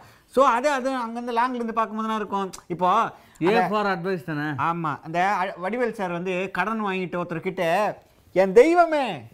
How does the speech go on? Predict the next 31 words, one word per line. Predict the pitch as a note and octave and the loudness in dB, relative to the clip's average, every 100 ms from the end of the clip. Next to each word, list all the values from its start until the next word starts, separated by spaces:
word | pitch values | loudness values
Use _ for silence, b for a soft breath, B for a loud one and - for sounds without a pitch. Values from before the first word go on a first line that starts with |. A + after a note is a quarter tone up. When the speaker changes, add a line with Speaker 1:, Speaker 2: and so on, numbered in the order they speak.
| - - | -20 -16
Speaker 1:
இப்படி | C#3 | -8
சொல்லுவாரு | F#3 G3+ F#3 | 0 2 2
தெரியுமா? | F#3 D#3 E3+ | 0 -4 -4
இங்க | D#4 D3 C3+ E3+ | -4 -6 -6 -4
இருந்து | G#3+ A3+ | -2 2
நம்ம | A3 - | 2 2
பாக்குறதுக்கும் | F#3 C4 C4 A3 F3+ C#3 C3 F3+ C4+ - - | 2 0 -2 -6 -6 -4 0 0 0 -4 -14
அங்க | E3 G3+ F#3+ | -12 -8 -4
நடக்கிறதுக்கும் | G3 C4+ C#4 A#3+ G#3 D3+ | -4 -4 -4 -6 -2 2
Speaker 2:
"வாடா." | F#3+ A#3 B3 D#4 E4 D#4+ C#4 - _ _ | 4 4 2 0 0 -2 -4 -8 _ _
Speaker 1:
அப்படி | F#3+ - F3 | -18 -14 -16
சொல்லி, | - - D4+ B3 B3 | -14 -12 -10 -4 -2
"என் | F3+ C#3+ | -2 -4
தெய்வமே", | F3 A#3 G#3+ G3 E3 | -4 -2 -2 -2 -2
இனிமேல் | E3+ G#3 C#4+ C#4+ | -4 -2 -4 -4
இந்த | A3 | 0
ஏரியாவுல | B3+ D#4 D#4 D4+ | 2 4 2 -2
அதே | B3 D#3+ A3 | -2 -2 -2
மாதிரி | C#4+ A#3 F3+ B3+ b b b | -2 -4 -4 -6 b b b
இங்க | G3+ A3 B3 | -6 -2 -2
இருந்து | D4 A3+ | 2 4
பாக்குறது, | B3+ C#4 | 2 0
இந்த | B3+ A3+ G3 | -8 -4 -4
கண்ணாடியில | B3+ C#4+ B3 | -2 -2 -2
இருந்து | B3+ C#4+ | -2 0
வெளியே | A#3 C#4+ | 0 0
அவங்க | A#3 G#3 G#3 | -2 -2 -4
பாக்குறது | A3+ G#3 | -2 -2
எப்படி | G#3+ A3 | -2 -2
தெரியுமா | G3+ | -4
தெரியும்? | F3+ F3 G3 D3+ | -4 -4 -4 -8